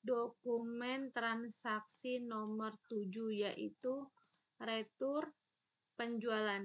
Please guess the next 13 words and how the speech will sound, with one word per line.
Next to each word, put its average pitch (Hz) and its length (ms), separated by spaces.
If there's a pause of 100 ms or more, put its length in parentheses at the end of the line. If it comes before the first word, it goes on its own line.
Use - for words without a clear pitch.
(160)
Debitnya 233 640
adalah 233 320
retur 226 400
penjualan 214 880 (640)
dan 233 320
P 220 220
P 220 100
N 220 320
keluaran, 220 800 (240)
kreditnya 233 480
adalah 233 320
piutang 214 480
dagang. 196 320